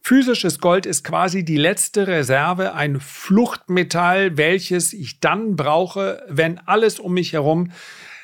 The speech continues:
nicht so besonders sicher daherkommt. Goldaktien sind, wir haben es beispielsweise im Zukunftzdepot der Renditespezialisten, haben wir auch einen von siebzehn Werten,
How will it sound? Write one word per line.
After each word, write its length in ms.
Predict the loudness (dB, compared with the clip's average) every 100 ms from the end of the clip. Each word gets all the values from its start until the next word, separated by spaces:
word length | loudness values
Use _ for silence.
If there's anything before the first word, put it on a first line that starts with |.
| -20 -2
nicht 240 | 0 0
so 80 | 0
besonders 520 | 2 2 2 -2 -2
sicher 280 | -4 -2 0
daherkommt. 760 | 0 -4 -6 -8 -10 -10 -14 _ _ _ _ _ _ _ _ _ _ -18 -2
Goldaktien 840 | 4 4 2 0 -2 -4 -4 -4
sind, 480 | -2 -2 -2 -4 -14 _ _ _ _
wir 140 | -2
haben 160 | 0 0
es 100 | -4
beispielsweise 760 | -6 -6 -8 -10 -6 -6 -6
im 140 | -10 -10
Zukunftzdepot 800 | -8 -6 -6 -8 -6 -8 -2 -2
der 120 | -2
Renditespezialisten, 1040 | -4 -6 -6 -4 -4 -2 -2 -2 -4 -2 -2
haben 140 | -2
wir 100 | -4
auch 120 | -6 -6
einen 520 | -2 0 0 0 -2 -4
von 360 | -2 -2 0
siebzehn 560 | -2 -4 -4 -4 -2 -2
Werten, 480 | -2 -2 -2 -6